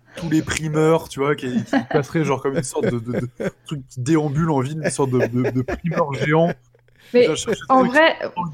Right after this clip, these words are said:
Speaker 1: tomate
Speaker 2: dans
Speaker 1: comme
Speaker 2: mon
Speaker 1: ça, avec un
Speaker 2: village,
Speaker 1: esprit,
Speaker 2: euh,
Speaker 1: c'est fantastique.
Speaker 2: dans mon village bourguignon, le... il y avait plein de commerçants qui se déplaçaient pour te, genre le, le, le, le boulanger,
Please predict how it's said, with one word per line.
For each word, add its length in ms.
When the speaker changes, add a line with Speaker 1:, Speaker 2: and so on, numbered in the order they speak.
Speaker 1:
tomate 360
Speaker 2:
dans 60
Speaker 1:
comme 120
Speaker 2:
mon 160
Speaker 1:
ça, 100
avec 140
un 20
Speaker 2:
village, 20
Speaker 1:
esprit, 140
Speaker 2:
euh, 340
Speaker 1:
c'est 100
fantastique. 360
Speaker 2:
dans 140
mon 100
village 300
bourguignon, 600
le... 640
il 60
y 40
avait 100
plein 240
de 180
commerçants 400
qui 120
se 40
déplaçaient 360
pour 180
te, 500
genre 200
le, 180
le, 180
le, 420
le 120
boulanger, 540